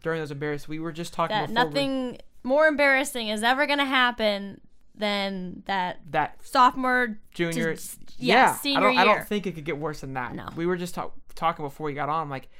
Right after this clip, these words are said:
Speaker 1: I did it, Mister Menendez. And during that time, and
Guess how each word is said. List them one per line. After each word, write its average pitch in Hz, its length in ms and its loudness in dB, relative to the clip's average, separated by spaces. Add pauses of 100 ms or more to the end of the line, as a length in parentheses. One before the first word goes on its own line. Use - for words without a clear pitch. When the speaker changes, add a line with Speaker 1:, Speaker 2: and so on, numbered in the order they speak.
(240)
Speaker 1:
I 147 140 -4
did 156 200 -2
it, - 120 -6 (160)
Mister 139 260 -8
Menendez. 131 640 -10 (520)
And 170 260 -6 (100)
during 233 360 4
that 214 220 4
time, 180 560 0 (280)
and 160 480 -2